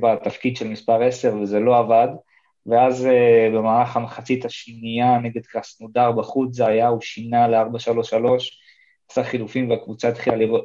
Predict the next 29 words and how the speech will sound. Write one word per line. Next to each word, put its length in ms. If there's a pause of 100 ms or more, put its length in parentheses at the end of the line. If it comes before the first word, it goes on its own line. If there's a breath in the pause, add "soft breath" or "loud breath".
להיראות 340
יותר 220
טוב, 280
ו-, 400 (640 soft breath)
ומאז 420
שיחקנו 360
בשיטה 380
הזו. 460 (560 soft breath)
אז 160
אני 240
לא, 440
לא 200
מסכים 440
ש-, 140 (920)
שכאילו 380
שהוא 520
עד 120
כדי 200
כך 180
מקובע, 480
הוא 380
גם 200
דיבר 280
על 80
זה 140
כמו 160
שנתי 1200
אמר, 300
שהוא 600